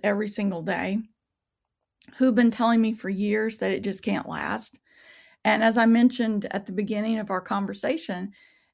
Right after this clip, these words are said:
e-, every year I go back and I talk to them later and we laugh because it's still going on. But in, in my mind, there, there are two things happening right now that do tend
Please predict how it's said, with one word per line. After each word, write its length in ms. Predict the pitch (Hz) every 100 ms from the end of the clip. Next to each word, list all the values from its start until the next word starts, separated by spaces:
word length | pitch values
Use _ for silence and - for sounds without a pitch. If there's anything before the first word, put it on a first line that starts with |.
| _ 269
e-, 40 |
every 500 | 269 269 269 240 233
year 560 | 233 302 294 226 226 -
I 180 | - 220
go 200 | 240 254
back 320 | 240 233 240
and 80 | 214
I 40 |
talk 300 | 208 220 226
to 80 | 233
them 140 | 214 208
later 380 | 262 294 220
and 220 | 208 220 220
we 100 | 220
laugh 480 | 208 269 - 208 -
because 580 | 214 208 202 185 185 - -
it's 220 | 190 -
still 240 | 247 247
going 320 | 226 202 185
on. 380 | 226 254 165 185
But 280 | 214 202 - _ _ _ _ _ _ -
in, 360 | 247 240 - -
in 220 | 254 247
my 240 | 277 311
mind, 680 | 302 262 233 208 180 180 196 -
there, 320 | 226 226 214
there 140 | 233 226
are 40 |
two 240 | 220 311
things 480 | 269 233 196 170 190
happening 540 | - 220 220 214 214 196
right 280 | 185 -
now 500 | 196 190 185 - 202 _ _ _ _ _
that 520 | 226 208 202 - 202 185
do 300 | 254 294 294
tend 720 | - - 233 202 170 190